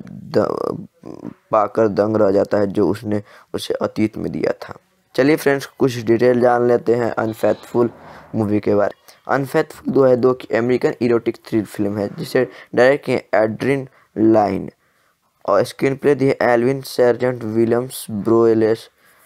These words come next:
based on The Unfaithful Wife by Claude Cardone। प्रोड्यूस किए एड्रिन लेन, जी मैक ब्राउन, स्टारिंग दिए रिचर्ड ग्रे,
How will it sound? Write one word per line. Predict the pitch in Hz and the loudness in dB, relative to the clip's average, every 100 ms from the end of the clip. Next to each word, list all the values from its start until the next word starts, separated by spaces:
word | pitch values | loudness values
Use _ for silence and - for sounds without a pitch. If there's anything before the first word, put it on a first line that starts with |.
| _ _ - | _ _ -6
based | 110 127 147 - | 2 2 2 0
on | 123 | 0
The | 123 107 - 123 | 0 -2 -2 -2
Unfaithful | 110 135 131 - 127 | -4 -4 -4 -2 0
Wife | 110 110 110 | 2 2 2
by | 92 101 | 0 -4
Claude | - 107 104 - _ - | 0 0 0 -4 _ -20
Cardone। | _ - 101 - - - 50 - _ _ _ | _ -4 -2 0 -2 -4 -8 -8 _ _ _
प्रोड्यूस | - 113 131 | 0 2 0
किए | - 123 | 0 -2
एड्रिन | - 104 - 117 120 - _ _ _ _ _ _ _ _ _ _ _ _ _ 247 - _ _ _ _ | 0 -2 -2 -2 -4 -10 _ _ _ _ _ _ _ _ _ _ _ _ _ -20 -20 _ _ _ _
लेन, | 107 113 117 120 123 | 2 4 4 2 -2
जी | - - 113 | -8 -2 -2
मैक | 110 110 104 | 0 -2 -4
ब्राउन, | - 101 110 - | -2 0 0 -6
स्टारिंग | - 117 123 | -2 -2 0
दिए | 123 | 0
रिचर्ड | 107 107 - 120 | 2 0 0 0
ग्रे, | 107 107 113 117 | 2 2 4 2